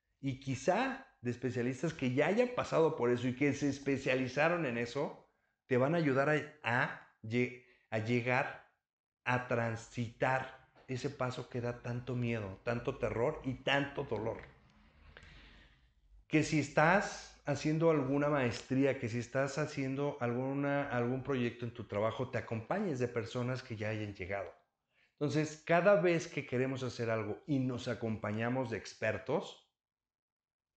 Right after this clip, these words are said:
el camino se hace más corto.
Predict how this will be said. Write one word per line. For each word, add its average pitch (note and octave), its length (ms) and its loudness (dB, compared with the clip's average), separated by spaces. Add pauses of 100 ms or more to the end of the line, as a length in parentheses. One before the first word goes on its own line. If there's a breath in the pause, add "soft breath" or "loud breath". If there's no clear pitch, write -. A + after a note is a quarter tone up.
(180)
el A2+ 200 -4
camino A2 560 -2 (220)
se G#2+ 140 -8
hace G2+ 220 -6
más F#2 200 -8
corto. F2+ 440 -10